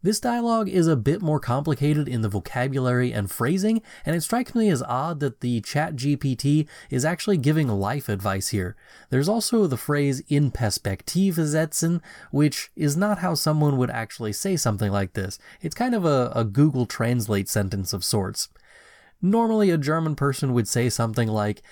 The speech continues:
"ins rechte Licht rücken," or some other phrase, but "in Perspektive zu setzen" is just not what most people would say.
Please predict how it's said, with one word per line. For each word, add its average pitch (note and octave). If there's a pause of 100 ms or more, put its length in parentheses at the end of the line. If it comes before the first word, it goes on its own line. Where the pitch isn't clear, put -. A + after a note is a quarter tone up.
(220)
"ins B2+
rechte A2
Licht G#2
rücken," G#2
or G#2 (180)
some D#3+
other B2
phrase, F#2+
but G2+ (380)
"in D3+
Perspektive C3+
zu -
setzen" F#3
is A#2
just B2
not G#2+
what G#2
most G#2
people G2
would F#2
say. G#2